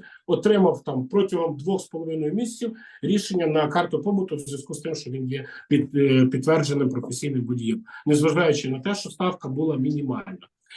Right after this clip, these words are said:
І взагалі навіть з цими мінімальними ставками, з цим пора заканчувати, бо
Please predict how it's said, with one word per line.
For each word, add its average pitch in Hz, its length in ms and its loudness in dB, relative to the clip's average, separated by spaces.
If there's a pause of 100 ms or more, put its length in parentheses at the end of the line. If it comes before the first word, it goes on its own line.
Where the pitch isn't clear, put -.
І 143 40 -2
взагалі 156 380 4
навіть 190 300 2
з - 60 -12
цими 185 180 2
мінімальними 170 560 -2
ставками, 185 680 -4 (260)
з 190 200 0
цим - 200 -2 (100)
пора 180 340 2
заканчувати, 139 840 -10
бо 151 240 -2